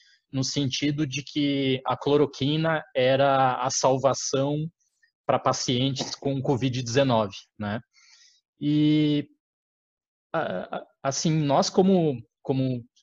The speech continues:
cientistas da área da saúde, até inclusive já trouxemos outras pessoas aqui no, no nosso Vem Cienciar pra falar dos malefícios que a cloroquina pode causar, né? E especificamente quando ela é combinada com a azitromicina,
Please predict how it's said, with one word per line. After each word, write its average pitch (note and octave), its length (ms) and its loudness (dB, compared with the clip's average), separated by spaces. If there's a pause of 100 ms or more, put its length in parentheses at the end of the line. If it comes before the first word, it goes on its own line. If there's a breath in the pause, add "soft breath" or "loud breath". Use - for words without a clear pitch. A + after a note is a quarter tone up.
(160)
cientistas D3+ 840 2
da C3+ 100 6
área D3 160 4
da B2+ 100 2
saúde, A#2+ 760 2
até A#2+ 280 -2
inclusive C#3+ 440 -4
já C3+ 180 0
trouxemos C#3 720 0
outras D3 400 0
pessoas C#3 640 -2
aqui C3+ 300 -4
no, C3 160 -2
no A#2 120 -4
nosso A#2 480 -4
Vem A#2 220 -2
Cienciar B2+ 800 -2 (460 soft breath)
pra C3+ 120 2
falar C3 520 2
dos C3+ 180 -2
malefícios C#3 880 -2
que D3 100 -4
a C3 40 2
cloroquina C#3 520 -2
pode C3 280 -2
causar, A2+ 640 0 (480 soft breath)
né? C3 320 -2
E D3 260 -2 (140)
especificamente F3 1200 0
quando F3 200 -2
ela D#3 160 0
é D#3+ 40 -2
combinada E3+ 800 2
com E3+ 240 -4
a E3+ 60 0
azitromicina, E3 960 0